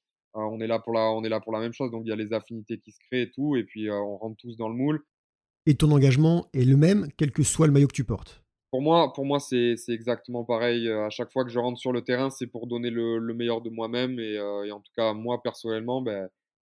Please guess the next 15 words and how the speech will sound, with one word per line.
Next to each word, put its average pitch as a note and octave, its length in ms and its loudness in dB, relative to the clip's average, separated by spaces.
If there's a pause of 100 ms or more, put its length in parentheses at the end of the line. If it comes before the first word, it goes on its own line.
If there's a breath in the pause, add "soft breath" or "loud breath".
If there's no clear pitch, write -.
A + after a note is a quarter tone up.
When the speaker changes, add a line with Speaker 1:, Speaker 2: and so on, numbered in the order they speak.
(140)
Speaker 1:
je A#2 60 -10
m'engagerai B2 460 0
toujours C#3 280 -6
pareil, C3 260 2
que B2+ 120 -12
ça A#2 140 -4
soit A2+ 220 -6
pour A#2 120 -4
le A#2 80 -2
club B2 240 -4
ou A2+ 280 -10
pour A2+ 80 -8
l'équipe A2 240 -10
de A2 100 -12
France. - 300 -20